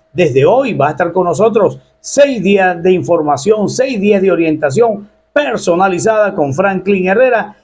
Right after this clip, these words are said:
y sorpresas muy grandes para Guácharo y muchísimas cosas más. Así que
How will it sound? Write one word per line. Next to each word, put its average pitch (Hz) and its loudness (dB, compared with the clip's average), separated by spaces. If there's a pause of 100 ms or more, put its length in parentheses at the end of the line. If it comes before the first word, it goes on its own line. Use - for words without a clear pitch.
(160)
y 139 -4
sorpresas 147 0
muy 262 0
grandes 247 0 (120)
para 156 2
Guácharo 226 2 (220)
y 180 0
muchísimas 165 -2
cosas 147 -2
más. 185 -6
Así 117 -10
que 175 -2